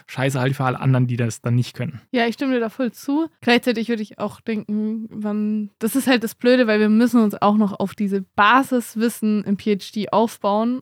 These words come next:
Speaker 2: Und ist, glaube ich, wenn du noch nicht so gut drin bist, was Forschung angeht, und das sind wir im, auf P-H-D-Level einfach noch nicht, dann ist natürlich die Frage, wie gut kannst du kontrollieren, wo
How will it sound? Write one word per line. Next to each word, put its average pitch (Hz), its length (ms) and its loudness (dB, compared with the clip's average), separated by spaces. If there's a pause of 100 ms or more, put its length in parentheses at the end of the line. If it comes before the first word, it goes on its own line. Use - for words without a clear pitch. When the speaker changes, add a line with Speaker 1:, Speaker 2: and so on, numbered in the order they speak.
Speaker 2:
Und 208 300 -2
ist, - 580 -12
glaube 240 420 6
ich, 240 120 0
wenn 226 120 0
du 220 100 2
noch 220 120 4
nicht 240 380 2
so 240 180 0
gut 285 260 2
drin 277 320 2
bist, 285 280 0
was 233 140 -4
Forschung 254 440 0
angeht, 269 400 2
und 214 120 2
das 196 120 -10
sind 254 220 -2
wir 240 180 -4
im, 220 180 -4
auf - 180 -8
P-H-D-Level 214 640 -4
einfach 208 260 -4
noch 214 140 0
nicht, 214 300 -2
dann 202 160 -6
ist 220 220 -2
natürlich 214 720 -4
die 214 60 -4
Frage, 208 600 0 (120)
wie 208 220 0
gut 226 240 -2
kannst 208 320 0
du 202 60 -10
kontrollieren, 214 960 2
wo 220 500 0